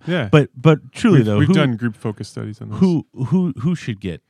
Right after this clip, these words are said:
Speaker 2: uh, the, the sacrament of the anointing of sick?
Speaker 1: This should be,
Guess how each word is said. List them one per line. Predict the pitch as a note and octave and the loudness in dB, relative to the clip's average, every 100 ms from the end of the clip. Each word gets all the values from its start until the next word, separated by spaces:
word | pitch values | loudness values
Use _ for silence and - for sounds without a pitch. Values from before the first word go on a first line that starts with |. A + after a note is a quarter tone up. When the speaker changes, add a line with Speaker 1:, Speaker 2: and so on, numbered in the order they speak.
| _ | _
Speaker 2:
uh, | G2 F2+ F2 D#2 | -16 -14 -16 -14
the, | F#2+ E2+ - | -12 -14 -12
the | F#2 | -12
sacrament | - E2+ - F2+ E2 | -10 -14 -12 -12 -12
of | |
the | E2 | -14
anointing | E2 D#2+ D#2+ | -14 -14 -16
of | D#2+ | -20
sick? | - _ _ C3 | -20 _ _ -12
Speaker 1:
This | A2+ D3 | -2 -2
should | - - D#3+ D3 | -2 -6 -6 -4
be, | B2 C3 B2 B2 | -2 -2 0 -4